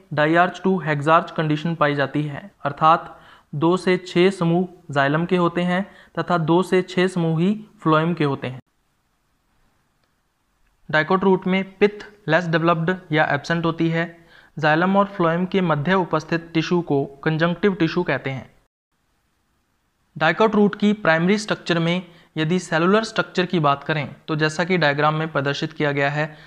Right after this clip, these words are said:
सबसे बाहर की तरफ एपिब्लेमा लेयर उपस्थित होती है। यह जर्नल कॉर्टेक्स की आउटरमोस्ट लेयर होती है। इस पर क्यूटिकल का अभाव होता है।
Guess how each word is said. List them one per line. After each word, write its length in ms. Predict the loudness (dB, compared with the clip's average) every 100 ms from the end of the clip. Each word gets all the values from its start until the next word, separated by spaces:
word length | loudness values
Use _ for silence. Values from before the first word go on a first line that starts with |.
| -16
सबसे 300 | -8 -6 0 2
बाहर 280 | 2 0
की 120 | -2 -2
तरफ 600 | 0 0 -4 -20 _ -2
एपिब्लेमा 760 | -2 0 0 2 2 2 0 0 -2
लेयर 260 | 0 0 0
उपस्थित 500 | -2 -4 -4 -6 -6
होती 240 | -4 -4
है। 160 | -4 -6 -10 -20 _ -20 -8
यह 240 | -4 0 0 -2 -6 -6
जर्नल 280 | 0 2 2
कॉर्टेक्स 460 | 2 2 2 -4 -4
की 220 | -2 -2 0
आउटरमोस्ट 580 | 0 2 2 2 -2 -2
लेयर 200 | -2 -2
होती 300 | -4 -4 -4
है। 180 | -4 -6 -12 _ _ _
इस 160 | -8 -6
पर 220 | 2 2 2 -8 -20 _ _ 0
क्यूटिकल 420 | 2 2 2 2
का 180 | 4 4
अभाव 340 | 4 2 0
होता 240 | 0 0 -4
है। 200 | -4